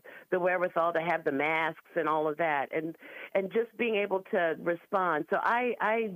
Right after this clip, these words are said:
do think that chances are we're gonna see a covid spike at, at, um, following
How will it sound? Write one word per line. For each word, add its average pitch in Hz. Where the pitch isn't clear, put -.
do 220
think 196
that 170
chances 240
are 196
we're 190
gonna 185
see 175
a 151
covid 185
spike 175
at, 165
at, 156
um, 156
following 214